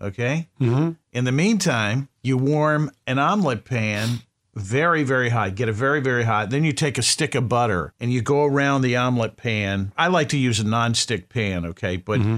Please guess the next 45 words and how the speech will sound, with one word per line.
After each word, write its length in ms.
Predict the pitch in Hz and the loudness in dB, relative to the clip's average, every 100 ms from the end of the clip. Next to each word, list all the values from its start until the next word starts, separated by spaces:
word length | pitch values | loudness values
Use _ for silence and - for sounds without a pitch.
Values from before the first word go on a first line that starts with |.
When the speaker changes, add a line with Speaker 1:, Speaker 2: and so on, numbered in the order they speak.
| 110 - | -4 -4
Speaker 1:
I 120 | 117 | -4
put 300 | - 131 117 | -2 -2 0
butter 280 | 127 117 117 | 0 0 0
inside. 640 | 110 - 107 101 98 - | -2 -2 0 0 -2 -2
Gives 220 | 185 156 | 0 2
it 80 | 151 | 2
a 100 | 135 | 2
nice 220 | 135 123 | 0 -2
flavor, 500 | - 127 123 113 117 - | -2 0 2 2 0 -2
and 320 | 123 120 117 | -2 0 0
you 120 | 120 | 0
can 200 | 117 113 | -2 -2
be 120 | 120 | -2
assured 520 | 110 - 147 135 123 78 | -2 -2 0 0 -2 -4
it's 240 | 95 - | -8 -4
not 180 | 110 95 | -4 -4
gonna 160 | 90 | -6
stick. 360 | 87 - 98 62 _ | -8 -6 -6 -6 _
So 460 | - 170 147 127 120 | 0 2 2 2 0
you 140 | 120 | 0
got 260 | 117 139 139 | 0 0 0
your 100 | 127 | 0
eggs 360 | 135 127 113 - | 0 0 -2 -6
all 180 | 120 120 | -2 0
whipped 280 | 117 123 - | 0 -2 -2
up, 260 | 123 117 107 | -2 -2 -4
and 240 | 87 90 - _ _ | -6 -6 -10 _ _
then 220 | 110 117 | -4 -2
you're 120 | 117 | -2
gonna 400 | 107 113 107 104 - | -2 -2 -2 -4 -2
pour 220 | 147 135 | 0 0
it 100 | 127 | -2
into 360 | 123 123 117 113 | -2 -2 -2 -2
that 220 | 110 92 | -2 -4
really 380 | 98 131 131 120 | -2 0 0 2
hot 280 | 123 113 - | 0 -2 -4
pan 420 | 120 117 113 110 | -2 0 0 0
with 140 | 98 | -2
the 60 | 87 | -2
butter, 400 | 104 110 113 113 | -2 0 -2 -4
right? 340 | 104 110 131 - _ | -4 -2 -4 -8 _
Speaker 2:
Mm-hmm. 240 | 117 117 156 - - | -2 0 -2 -6 -4
Speaker 1:
And 220 | 131 131 | 0 2
you 180 | 127 123 | 2 2
lower 600 | 123 143 165 139 120 | 2 2 4 2 0